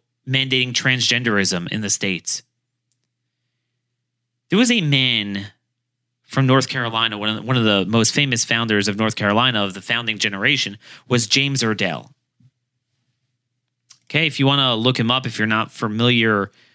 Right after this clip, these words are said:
with, um, with someone like that,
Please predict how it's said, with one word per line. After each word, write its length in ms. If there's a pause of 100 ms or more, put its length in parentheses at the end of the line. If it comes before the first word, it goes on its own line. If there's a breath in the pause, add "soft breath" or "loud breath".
(520 soft breath)
with, 440
um, 520 (1400)
with 200
someone 260
like 220
that, 360